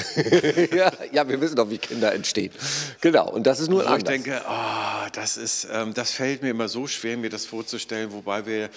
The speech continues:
Speaker 2: gerade neulich wieder gesagt haben, man kann die Bibel manchmal nicht wörtlich verstehen. Und manchmal, ähm, ist es aber auch, dann möchte ich einfach auch gerne darin glauben. Und die Adventszeit ist so eine Zeit, so für mich diese Zeit der Ruhe und Besinnung, passt nicht immer, st-,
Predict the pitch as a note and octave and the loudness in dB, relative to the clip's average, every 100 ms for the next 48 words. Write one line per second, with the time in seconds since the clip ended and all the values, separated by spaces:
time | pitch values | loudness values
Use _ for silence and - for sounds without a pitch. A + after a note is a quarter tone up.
0 | - - A2 G#2 G#2 G#2 A#2 - G#2+ G2 | -14 -4 -2 -2 0 0 -2 -4 -6 -4
1 | G2+ G#2 - G#2 G#2 G2 F#2+ A2 B2 A#2+ | -4 -4 -4 -4 -4 -6 -6 -4 -4 -6
2 | G#2 G#2+ G2+ G2 G2 G2+ F2+ - F#2+ G2+ | -6 -6 -4 -4 -6 -10 -12 -6 -4 -4
3 | G2 - F#2 - F#2 G2 G#2 - - - | -8 -10 -10 -10 -8 -8 -10 -14 -16 -16
4 | - - - - G#2 F#2+ F#2+ E3 E3 - | -16 -18 -12 -8 -6 -2 -2 -2 -6 -4
5 | C3+ C3+ C#3 C3+ - A#2 A#2+ A#2 A#2 - | -2 0 -2 -6 -6 -4 -4 -6 -8 -14
6 | - B2 A2 - - A2 G#2+ - G#2+ G2+ | -10 -6 -4 -4 -4 -2 -2 -4 -4 -2
7 | A2 - A2 - F#2+ G#2 A2+ F#2+ F2+ - | -2 -2 -8 -6 -4 -4 -6 -6 -8 -6
8 | F#2+ G#2 F#2 F2 F2+ F#2 F#2 F2+ A2 F#2 | -6 -4 -4 -4 -4 -8 -6 -6 -6 -8
9 | F#2 - G2 - G#2 F#2+ - - F#2+ E2 | -10 -8 -8 -6 -8 -8 -8 -8 -8 -10
10 | - - E2+ F#2 - - - - F2 G#2+ | -8 -6 -4 -6 -8 -20 -16 -12 -8 -6
11 | A#2 A2+ G2+ G2 - G2 G2 E2+ G2+ A#2 | -6 -6 -8 -6 -8 -8 -8 -10 -10 -8
12 | G#2+ F2 F2+ A2 A#2+ C3+ C#3 - - - | -8 -8 -6 -4 -4 -6 -8 -16 -20 -20
13 | _ _ - C3+ - - B2 - B2+ D#3+ | _ _ -4 -4 -4 -6 -6 -4 -2 0
14 | F#3+ - | -2 -2